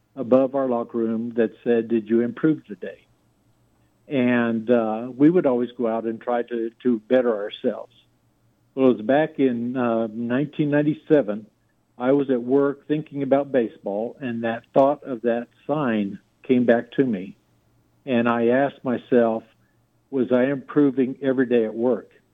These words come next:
And I couldn't say I was. I was just going to work and working. And then that night driving home, I asked that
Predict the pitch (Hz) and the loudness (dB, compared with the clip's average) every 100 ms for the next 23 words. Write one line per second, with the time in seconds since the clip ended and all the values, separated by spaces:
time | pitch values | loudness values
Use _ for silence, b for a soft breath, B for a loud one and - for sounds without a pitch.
0 | _ _ _ _ _ _ - 107 110 110 | _ _ _ _ _ _ -10 -4 -2 -2
1 | 107 107 147 139 123 147 143 143 139 165 | -4 0 2 2 0 0 2 2 0 -4
2 | - 107 _ - 117 117 113 117 - 120 | -6 -14 _ -8 -2 -2 0 0 0 -4
3 | - _ 120 117 120 117 110 117 113 120 | -4 _ 0 0 0 0 0 0 0 -2
4 | 117 160 160 95 104 _ _ _ _ _ | -2 -2 -4 -12 -14 _ _ _ _ _
5 | _ _ _ 127 110 123 123 123 104 120 | _ _ _ -4 0 2 2 -2 0 0
6 | 113 123 123 131 120 123 123 123 113 143 | 0 -2 -2 -2 0 2 2 -2 -2 -2
7 | 151 120 127 _ _ _ _ _ _ - | 0 -2 -6 _ _ _ _ _ _ -6
8 | 123 113 120 - 120 107 | 0 0 0 0 -2 -2